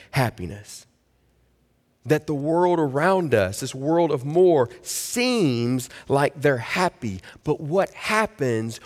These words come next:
when those mores turn to lesses?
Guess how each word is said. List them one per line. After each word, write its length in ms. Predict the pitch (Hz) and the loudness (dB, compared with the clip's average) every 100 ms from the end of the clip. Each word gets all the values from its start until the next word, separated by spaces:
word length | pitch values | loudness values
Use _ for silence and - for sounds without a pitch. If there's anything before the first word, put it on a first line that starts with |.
| - | -6
when 200 | 147 151 | -2 0
those 280 | 143 131 143 | 0 0 -4
mores 760 | 143 170 185 165 131 123 123 | 0 4 4 4 2 0 -4
turn 280 | - 156 143 | -6 -4 -4
to 180 | 131 147 | -4 -8
lesses? 800 | 127 139 135 - 87 - - | -2 -2 -2 -4 -10 -12 -12